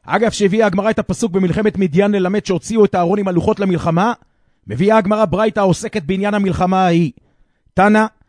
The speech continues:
"לא לחינם הלך פנחס למלחמה כנגד מדיין, אלא כדי להיפרע דין יוסף שהיה אבי אמו שמכרו המדיינים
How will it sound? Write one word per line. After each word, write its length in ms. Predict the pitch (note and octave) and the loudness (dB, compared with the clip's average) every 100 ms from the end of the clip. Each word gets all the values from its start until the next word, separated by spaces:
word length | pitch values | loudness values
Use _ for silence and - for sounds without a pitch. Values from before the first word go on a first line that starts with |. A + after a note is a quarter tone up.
| _ - | _ -2
"לא 160 | F3+ | 2
לחינם 380 | A#3 F3 A3 A3 | 2 0 -2 0
הלך 160 | G#3+ - | -2 -2
פנחס 380 | G#3+ F#3 G#3+ | -2 -2 -2
למלחמה 420 | G#3 G3 - G3 G#3 | -2 -2 -2 -2 0
כנגד 360 | G3 G3+ F#3+ | -2 -2 -2
מדיין, 420 | F#3 D#3 F#3 G3+ - - _ _ _ - | -2 0 2 0 -2 -14 _ _ _ -2
אלא 180 | E3+ G#3+ | 0 0
כדי 240 | G3 G#3 | 2 0
להיפרע 380 | G#3+ - G3 G#3+ | 0 -2 -2 -2
דין 260 | B2+ A3 | 0 2
יוסף 360 | A3 G3 - G#3+ | 4 2 0 -6
שהיה 340 | - G3 G#3+ | -2 -2 0
אבי 260 | F#3+ D3+ A3 | 0 -2 -2
אמו 180 | G3+ G#3+ | 0 -2
שמכרו 540 | G#3 F#3+ - F#3 A3 | -2 -4 -2 2 2
המדיינים 600 | G3+ F#3+ C#3 G3 A3 A3 | 2 0 0 0 2 0